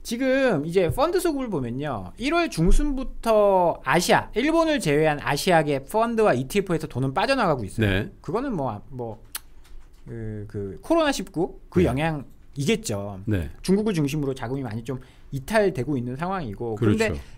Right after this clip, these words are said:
Speaker 1: 다만 이제 좀 다행스러운 것은,
Speaker 2: 예.
Speaker 1: 어, 일월 말부터, 그러니까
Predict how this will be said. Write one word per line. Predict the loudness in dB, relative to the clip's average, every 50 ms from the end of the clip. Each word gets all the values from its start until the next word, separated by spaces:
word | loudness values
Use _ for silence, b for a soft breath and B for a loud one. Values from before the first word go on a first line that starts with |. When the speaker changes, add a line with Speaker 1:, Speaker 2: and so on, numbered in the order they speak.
| B
Speaker 1:
다만 | -10 -4 0 2 2 4 4 4 2 2 0 -2 -4 -6 -10 -12 -12 -6
이제 | -2 -2 -2 0
좀 | -2 -4 -4
다행스러운 | -2 0 0 0 0 -2 -2 -2 0 0 0
것은, | 0 0 2 2 4 4 4 2 2 -2 -6 -6 -4
Speaker 2:
예. | -4 -2 -2 -4 -6 -6
Speaker 1:
어, | -6 -6 -6 -4 -4 -2 -2 -2 -4 -4 -2
일월 | 2 6 6 8 8 6
말부터, | 6 4 4 4 2 0 -4 -2 0 2 2 4 2 0 -2 -6 -12 -12
그러니까 | -12 -8 -8 -8